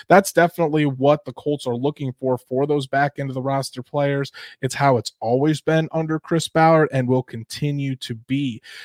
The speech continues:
Um, one, one guy that I did want to, to kind of point out, though, Drake, is a guy that we were pretty high on and thought he could possibly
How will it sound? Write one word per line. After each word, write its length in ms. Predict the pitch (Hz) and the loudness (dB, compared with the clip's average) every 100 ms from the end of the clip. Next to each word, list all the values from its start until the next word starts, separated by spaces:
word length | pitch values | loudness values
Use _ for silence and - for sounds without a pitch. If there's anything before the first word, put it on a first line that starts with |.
| - | -4
Um, 420 | 185 160 139 135 - | 2 4 4 2 -6
one, 260 | - 180 240 - | -6 -2 -2 0
one 260 | 208 302 | 0 0
guy 160 | 202 180 | 2 2
that 160 | 165 | 2
I 80 | 147 | -2
did 320 | 120 135 139 | -4 -4 -4
want 280 | 131 131 127 - | -2 -4 -4 -8
to, 440 | - 127 123 117 113 _ | -4 -2 0 -2 -6 _
to 100 | - | -12
kind 220 | - 147 | -4 -2
of 80 | 131 | -2
point 320 | - 143 127 | -2 -2 0
out, 240 | 131 143 156 | 0 0 -2
though, 140 | 156 | -4
Drake, 380 | 147 160 170 170 | -2 2 2 0
is 140 | 131 | -4
a 40 | 131 | -2
guy 180 | 143 233 | -2 -2
that 160 | - | -4
we 160 | 123 139 | -4 -4
were 100 | 143 | -4
pretty 240 | - 123 | -4 -6
high 280 | 113 123 123 | -4 0 0
on 180 | 113 107 | 0 -4
and 100 | 107 | 2
thought 200 | 135 147 | 2 2
he 160 | 135 | -4
could 200 | 147 147 - | -6 -6 -4
possibly 800 | - 131 196 147 131 135 139 | -2 0 0 -4 -6 -4 -4